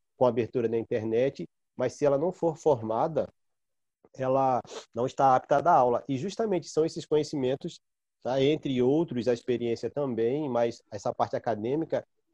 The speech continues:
que vai fazer com que você minimize. E realmente, assim, eu não sei de onde é que surgiu essa polêmica, que o CrossFit era, lesionava tanto. Isso se alastrou de um jeito que virou uma polêmica que parece que vocês querem brigar. Eu acho que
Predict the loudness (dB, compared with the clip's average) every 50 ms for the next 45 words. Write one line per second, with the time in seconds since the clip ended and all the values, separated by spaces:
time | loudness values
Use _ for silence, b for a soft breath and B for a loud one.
0 | _ _ -6 -2 -2 -2 -2 -2 -4 -6 -4 -6 -6 -8 -6 -4 -4 -4 -2 -2
1 | -4 -4 -4 -6 _ _ _ -4 -2 0 0 0 -2 -2 0 0 0 -2 -4 -8
2 | -12 -12 _ _ _ _ -6 -4 -2 0 2 2 2 2 2 0 -2 -2 -2 -2
3 | 0 0 0 0 -2 -2 -4 -2 -2 -2 0 0 0 0 0 -2 -2 -4 -4 -4
4 | -4 -4 -2 -2 -4 -4 -2 -4 -4 -2 0 0 0 2 2 0 0 0 -2 -2
5 | -4 -6 -6 -4 -4 -6 -6 -6 -4 -2 -2 -2 -2 -4 -8 -10 -6 -4 -4 -4
6 | -4 -4 _ _ _ _ -10 -6 -6 -4 -4 -4 -4 -2 -2 -2 -2 -4 -6 _
7 | -6 -2 0 0 0 0 -2 -4 -6 -8 -8 -10 _ _ _ _ _ _ -6 -4
8 | -4 -4 -4 0 4 4 6 6 4 2 2 2 2 2 2 4 2 2 2 4
9 | 2 2 2 2 -4 -8 -6 -6 -2 0 2 2 2 2 2 2 0 2 2 0
10 | -2 -4 -6 -8 -8 -4 -2 -2 0 0 -2 -4 -4 -6 -6 -6 -4 -6 -6 -6
11 | -2 -2 -2 0 0 -4 -4 -4 -2 0 0 2 2 2 0 0 -4 _ _ -6
12 | -4 -4 -4